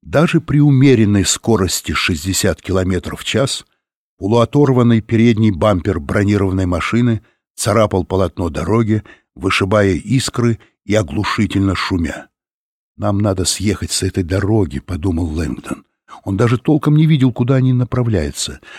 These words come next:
Одна фара разбилась от удара о дерево, другая сместилась и высвечивала теперь тянувшийся вдоль сельской дороги лес.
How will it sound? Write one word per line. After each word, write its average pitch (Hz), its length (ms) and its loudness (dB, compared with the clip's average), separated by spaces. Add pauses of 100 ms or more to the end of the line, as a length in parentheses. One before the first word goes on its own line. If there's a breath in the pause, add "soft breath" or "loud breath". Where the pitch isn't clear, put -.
(100)
Одна 120 300 0
фара 90 380 0
разбилась 85 640 -2
от - 180 -6
удара 85 380 -2
о 78 80 -6
дерево, 127 480 0 (240 loud breath)
другая 113 460 2
сместилась 131 800 -2 (180 loud breath)
и 113 140 -2
высвечивала 139 760 2
теперь 131 400 0
тянувшийся 120 640 0
вдоль 123 300 2
сельской 117 480 0
дороги 98 400 0
лес. 85 400 -2